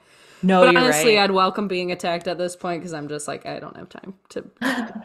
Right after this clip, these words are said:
Speaker 1: <laughs>
Speaker 2: Just kidding.
Speaker 1: I think one thing that we didn't talk about last week when we did touch on the phones is,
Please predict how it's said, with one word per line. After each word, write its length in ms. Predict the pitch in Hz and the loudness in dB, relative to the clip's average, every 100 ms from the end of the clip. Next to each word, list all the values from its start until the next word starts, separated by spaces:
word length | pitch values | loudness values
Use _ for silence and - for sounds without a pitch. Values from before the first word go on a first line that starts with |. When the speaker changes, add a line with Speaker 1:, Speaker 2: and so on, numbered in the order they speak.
| _ | _
Speaker 1:
<laughs> 840 | 240 - 233 466 - 370 359 - - | -10 -4 2 2 2 -2 -2 -6 -6
Speaker 2:
Just 160 | - | -6
kidding. 200 | - - - - _ | -6 -8 -8 -10 _
Speaker 1:
I 120 | 240 | -2
think 380 | 247 311 330 339 | -2 -2 -4 -6
one 400 | 220 220 240 294 | -4 0 0 -2
thing 240 | 294 311 311 | -6 -8 -4
that 160 | 240 | -4
we 100 | 214 | -4
didn't 400 | 190 196 196 220 | -6 -6 -6 -8
talk 320 | - - 233 233 | -6 -4 -2 -4
about 380 | 226 233 247 233 | -2 0 -2 -2
last 340 | 233 226 - | -4 -6 -8
week 280 | 254 254 - | -8 -8 -6
when 140 | 202 | -2
we 160 | 190 180 | -2 -2
did 260 | 185 180 | -4 -4
touch 280 | 180 214 - | -4 -8 -4
on 120 | 190 | -4
the 80 | 180 | -6
phones 640 | 180 180 175 196 254 269 - - | -4 -4 -2 -2 -2 -4 -8 -4
is, 560 | 185 180 180 180 - | -2 -2 -2 -6 -10